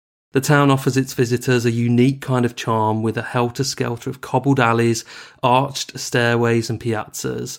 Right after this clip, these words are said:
all framed by solemn churches and magnificent Gothic mansions. Reminders of its lively and often bloody past are everywhere,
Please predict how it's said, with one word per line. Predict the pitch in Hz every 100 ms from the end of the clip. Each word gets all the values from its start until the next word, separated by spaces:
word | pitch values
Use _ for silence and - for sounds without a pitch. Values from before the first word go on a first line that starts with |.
| -
all | 143 139 143 143
framed | - 127 117 113 -
by | 117
solemn | 110 - 120 123
churches | 135 123 117 113 - 120 117 - - -
and | 131 120
magnificent | 113 110 123 117 110 117 - 120
Gothic | - 113 - 123
mansions. | 113 107 101 - 120 113 117 - - _ _ _ _
Reminders | 147 135 135 139 156 156 135
of | 127
its | 120
lively | 120 117 117 127 131 131
and | 120
often | 117 - 117
bloody | 123 123 135 135
past | 120 117 - 123
are | 113
everywhere, | 107 120 120 117 117